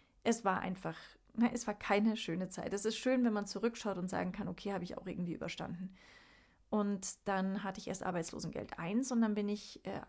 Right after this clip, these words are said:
umgestuft worden zu Arbeitslosengeld zwei, also Hartz vier.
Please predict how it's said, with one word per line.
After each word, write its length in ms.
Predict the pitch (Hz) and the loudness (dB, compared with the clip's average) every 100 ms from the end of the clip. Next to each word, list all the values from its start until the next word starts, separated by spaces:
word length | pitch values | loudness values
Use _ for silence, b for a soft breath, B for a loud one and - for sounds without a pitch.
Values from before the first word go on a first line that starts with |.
| - | -12
umgestuft 840 | - 208 208 202 190 - 196 190 | -4 0 2 2 0 -6 -6 -4
worden 240 | 180 180 180 | -4 -2 -4
zu 120 | - | -4
Arbeitslosengeld 680 | 175 170 170 165 170 - - | -2 -2 -4 -6 -6 -6 -6
zwei, 480 | - - - 190 208 _ - | -6 -6 -4 -6 -8 _ -6
also 280 | 196 196 | -4 -2
Hartz 240 | 202 202 - | -4 -4 -6
vier. 340 | - 170 190 | -6 -6 -8